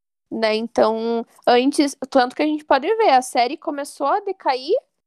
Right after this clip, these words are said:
quando acabou o livro, né? Então, justamente por isso. Então, por exemplo, pra mim, o final de gote, tipo, eu não sou uma dessas pessoas que, "Nossa, horri-, final horrível, não sei o que lá." Pra mim, o caminho é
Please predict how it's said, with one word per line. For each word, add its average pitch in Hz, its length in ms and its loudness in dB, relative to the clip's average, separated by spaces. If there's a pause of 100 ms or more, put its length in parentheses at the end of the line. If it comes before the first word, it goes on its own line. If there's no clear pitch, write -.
(480)
quando 214 300 -2
acabou 339 420 2
o 494 140 -2
livro, 302 280 -2 (200)
né? 254 300 -2 (140)
Então, 262 260 2 (300)
justamente 302 720 2
por 440 200 6
isso. 269 280 2 (320)
Então, 285 200 2
por 359 140 4
exemplo, 302 460 0
pra 302 260 0
mim, 294 240 -2 (640)
o 247 160 4
final 269 360 2
de 269 120 -4
gote, 240 360 4
tipo, - 180 -4
eu 285 60 0
não 330 120 -8
sou 339 180 -2
uma 339 160 -4
dessas 269 340 -8
pessoas 247 720 -4
que, 240 880 -6 (480)
"Nossa, 240 960 2
horri-, 247 340 -4
final 247 340 2
horrível, 262 640 0
não 233 120 -12
sei 240 180 -10
o - 20 -14
que - 140 -8
lá." 226 220 0 (340)
Pra 254 140 0
mim, 262 180 -2
o 370 80 4
caminho 294 640 0
é 466 80 6